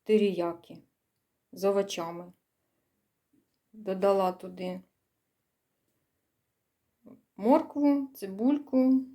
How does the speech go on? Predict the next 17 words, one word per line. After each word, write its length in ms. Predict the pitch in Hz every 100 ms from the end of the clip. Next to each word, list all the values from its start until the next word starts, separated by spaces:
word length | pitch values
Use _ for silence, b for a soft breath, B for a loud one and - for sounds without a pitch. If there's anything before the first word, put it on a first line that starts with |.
| -
солодкий 540 | - 208 214 214 - 196
перець, 680 | - 269 277 262 - - _ _ _ _ _ _ - - - _
ку-, 160 | 202 196
курочка, 760 | - 220 202 185 - - 180 180 _ _ _
філе 360 | 208 185 170 180 _
куріне. 460 | 180 175 175 180 - _ _ _ _ _ _ _ _ _ _ _ _ _ _ -
І 100 | 302
таку 440 | 302 240 254 254
страву 460 | 240 - 220 214 214
собі 320 | 214 214 208
на 140 | 214 208
вечір 400 | 214 214 208 214
приготувала. 720 | 214 214 214 208 202 196 202
Тут 240 | 202 240
її 140 | 240 233
вистачить, 680 | 226 233 220 214 220 220 - _ _
як 260 | 208 208